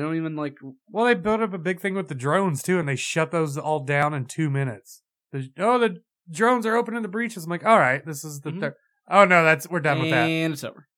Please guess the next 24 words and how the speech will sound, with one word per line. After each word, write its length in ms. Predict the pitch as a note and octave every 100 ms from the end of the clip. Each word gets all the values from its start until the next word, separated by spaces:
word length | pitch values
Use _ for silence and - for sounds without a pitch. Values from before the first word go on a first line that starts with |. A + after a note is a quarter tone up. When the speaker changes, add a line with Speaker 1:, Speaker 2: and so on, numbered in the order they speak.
| _
Speaker 2:
Three 180 | F3 E3+
of 80 | D3+
'em 60 | C3
got 180 | A2 A2+
out. 60 | - _ _ _
Speaker 1:
And 420 | A2+ B2+ C3+ C#3+ C#3
that's 160 | C3
it. 80 | - _ _ _
Speaker 2:
What? 380 | - G#2+ B2+ G#3+ - _ _ _ _ -
Like, 140 | D3+ C3+
what? 140 | E3 - _ _ _ _
Why 180 | D3 F#3+
was 260 | B3 G#3
the 100 | E3+
drones 480 | D#3+ C#3+ G3+ A#3+ G3
even 200 | G#3+ G#3
a 60 | G#3
fucking 480 | - A3+ A3+ G#3 F#3
thing? 420 | A#3+ B3+ A#3+ C3 G#2 _ _
Speaker 1:
So 360 | - - F3+ E3+
the, 320 | D#3+ D#3+ C#3+
the 280 | D3+ D3 C#3+
Matrix 680 | C#3+ F3+ G3+ F#3+ E3+ - - _ _ _ _
machines 840 | E3 D3 - D#3+ D#3+ D#3+ D3+ -